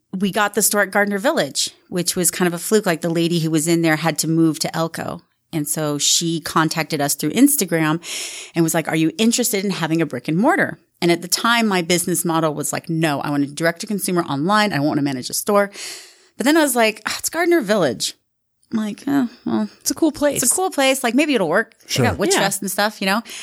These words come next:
Speaker 1: So we got in there, and actually it's a blessing because when we launched our C B D line, we were able to reach a demographic that was palatable. Like, we're, we're not a head shop. You don't walk in and walk past a four-foot-tall bong.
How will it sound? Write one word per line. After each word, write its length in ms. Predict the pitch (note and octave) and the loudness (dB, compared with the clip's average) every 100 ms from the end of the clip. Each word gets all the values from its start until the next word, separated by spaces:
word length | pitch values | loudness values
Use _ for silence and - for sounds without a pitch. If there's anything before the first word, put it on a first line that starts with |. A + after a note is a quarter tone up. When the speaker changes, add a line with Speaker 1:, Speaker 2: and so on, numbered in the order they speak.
| - - - | -14 -14 -6
Speaker 1:
So 140 | C4+ | -2
we 40 | |
got 200 | B3+ C4 | 0 2
in 100 | D4+ | 2
there, 340 | B3 A3 G#3+ G#3 | 2 2 0 -2
and 260 | G#3+ G3+ G3 | -2 0 2
actually 340 | G3 G3+ - | 0 0 0
it's 80 | A3+ | 0
a 40 | G#3+ | 0
blessing 500 | G#3+ A3 F3 B2 D#3 _ _ | 0 -2 -2 -4 -8 _ _
because 640 | G3 F#3 F#3 F#3+ F3 E3+ - | -2 -2 0 0 0 -4 -8
when 340 | F#3 F#3+ F#3 | -2 0 2
we 140 | F#3 F#3 | 2 0
launched 360 | F#3 G3+ G#3 | 2 2 2
our 120 | G3 F3+ | 0 0
C 220 | - G3+ | -2 -2
B 140 | F3+ | -4
D 180 | F3 G3+ | -2 -2
line, 360 | F#3+ E3+ E3 E3 - - _ _ _ - | 0 0 0 -2 -10 -20 _ _ _ -8
we 680 | D#3+ G3+ G3+ G3+ F#3+ F#3+ - | 0 2 4 2 2 0 0
were 160 | F3 - | -2 2
able 260 | F#3+ F3 | 2 2
to 160 | F#3 F#3+ | 0 0
reach 220 | E3+ F3 | 0 0
a 60 | F3 | 0
demographic 800 | F3 E3 D#3+ D#3+ D#3 E3 D#3+ E3 | 2 2 2 0 -2 -2 -6 -2
that 260 | D3 D3 | -2 -2
was 380 | D#3+ D3 C#3 C#3+ - _ | -2 -4 -2 -4 -6 _
palatable. 560 | - F3+ D#3 D3+ C3+ B2 | -2 0 0 0 -6 -6
Like, 220 | D3 C#3+ | -6 -4
we're, 280 | D#3 D#3 - | -2 0 -2
we're 160 | E3+ E3+ | -2 0
not 580 | E3 E3+ E3 E3 - - _ _ - | 2 4 4 2 -4 -10 _ _ -6
a 60 | D#3+ | -4
head 260 | D3+ D3 | -2 -4
shop. 300 | - - - _ | -4 -6 -10 _
You 140 | - E3+ | -12 0
don't 180 | F3 - | 0 2
walk 260 | F3 E3 | 0 2
in 280 | E3+ D#3 D#3+ | 2 2 2
and 160 | - D#3 | 0 0
walk 200 | D3+ - | 0 -2
past 280 | D#3+ D#3 | -4 -2
a 40 | D#3+ | -4
four-foot-tall 680 | - D#3 - E3 - E3+ | -6 -6 -4 -6 -4 -4
bong. 460 | D3+ F3+ C#3+ C3+ D3 | 0 0 2 0 -4